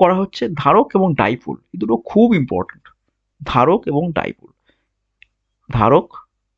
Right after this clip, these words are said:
ধারক থেকে প্রশ্ন আস-, আসবেই আসবে এবং তারপরে রয়েছে যেটাই most important, ডাইপোল। ওকে, এবং তার সাথে সাথে কিছু কুলম্বস ল,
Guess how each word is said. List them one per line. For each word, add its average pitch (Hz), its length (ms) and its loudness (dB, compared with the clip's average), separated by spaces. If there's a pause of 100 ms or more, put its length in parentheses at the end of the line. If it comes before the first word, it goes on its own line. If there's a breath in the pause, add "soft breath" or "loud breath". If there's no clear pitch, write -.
(280)
ধারক 139 220 2 (100)
থেকে 180 160 2
প্রশ্ন 175 300 -2 (300)
আস-, - 200 -8 (200)
আসবেই 139 460 0
আসবে 220 260 2 (640)
এবং 160 120 0 (120)
তারপরে 123 300 2
রয়েছে 127 260 0
যেটাই 127 200 -4 (160)
most 160 240 -4
important, 208 380 -2
ডাইপোল। - 300 -6 (1160)
ওকে, 92 180 -10
এবং 151 100 0 (140)
তার 170 140 4 (120)
সাথে 165 260 0
সাথে 254 180 2 (560)
কিছু 175 140 0 (120)
কুলম্বস 156 380 2 (100)
ল, - 20 -2